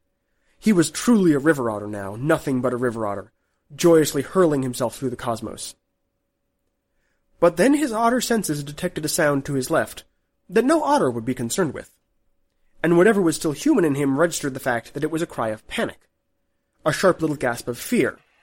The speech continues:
coming from a member of his former species.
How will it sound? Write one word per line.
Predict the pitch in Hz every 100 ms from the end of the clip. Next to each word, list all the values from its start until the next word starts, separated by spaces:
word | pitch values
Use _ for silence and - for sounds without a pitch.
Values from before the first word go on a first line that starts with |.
| _ _ _ _ _
coming | - 214 185
from | 180
a | 170
member | 175 165 139
of | 123
his | 135
former | - 147 123
species. | 107 - 208 120 -